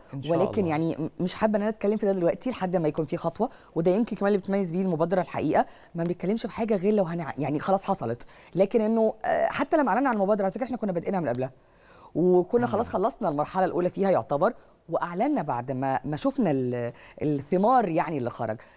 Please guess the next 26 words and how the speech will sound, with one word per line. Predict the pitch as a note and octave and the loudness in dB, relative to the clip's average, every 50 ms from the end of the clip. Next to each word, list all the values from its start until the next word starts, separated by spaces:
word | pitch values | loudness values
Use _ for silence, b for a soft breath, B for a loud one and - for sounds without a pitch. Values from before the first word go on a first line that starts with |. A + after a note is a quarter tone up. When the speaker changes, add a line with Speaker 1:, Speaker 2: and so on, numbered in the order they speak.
| B - | B -8
Speaker 2:
فان | - F#3 | -6 -4
شاء | - - G#3 | -2 0 2
الله | - A#3+ | 2 2
هيكون | A3+ - G3 F#3+ | 0 0 -2 -2
لنا | G#3+ A3 | -2 0
تواجد | G#3+ G3 G3 G#3 G3 F3+ F3+ | 2 2 2 2 2 0 -2
باذن | - A#2 F3+ F3+ F#3+ | -2 -2 -2 -2 -2
الله | D#3 D#3 G3 | 0 0 0
في، | G#3+ - - D#3 C3+ B2 | -2 -4 -4 -2 -2 -2
في، | B2 - C#3+ B2+ A#2 G#2 | -2 -4 -6 -6 -4 -6
يعني | A2 A2+ A2+ B2 - - | -6 -4 -4 -4 -6 -6
في، | - - - - - | -10 -14 -12 -12 -10
في، | A#2+ - C3+ B2 A2+ B B B B B B | -4 0 0 2 2 B B B B B B
في | - - - | -2 0 0
اشكال | - - - - G#3+ A3 B3 B3+ B3 A#3 - | 0 0 0 2 4 4 4 4 2 0 -2
Speaker 1:
إن | B2+ B2+ | -4 -6
شاء | A#2+ A#2 | -6 -4
Speaker 2:
كتيره | - E3 - - | -4 -2 -2 2
من | A3 G3+ | 2 2
Speaker 1:
الله. | F3 D#3 | 2 0
Speaker 2:
المحافظات، | C3+ A#2+ - - D#3 C3 C3 F3+ C#4 - - B B B B B - | -2 -6 -6 -8 -8 -2 0 0 0 0 -2 B B B B B -6
وهيكون | G3 A#3+ B3 A#3 - - C#4+ E4 E4 D#4 C#4 B3+ A3+ | -4 -4 -4 -4 -4 -2 -2 0 0 0 0 0 0
بالتاكيد، | E3+ G3 G#3 - - F#3 - A#3 A#3 | 0 -2 -2 -2 -2 -2 -2 0 0
وانا | G#3+ A#3 B3 | 2 2 2
متاكده | A#3 G#3 - - - - A#3+ A3 A3+ G#3+ | 2 0 -2 -4 -4 -2 0 2 4 4
وبشكركم | F#3 E3+ D#3+ E3+ F#3+ - - - C4 C#4+ - - E3 C#3 | 4 4 2 2 0 0 0 0 0 0 -2 -4 -6 -6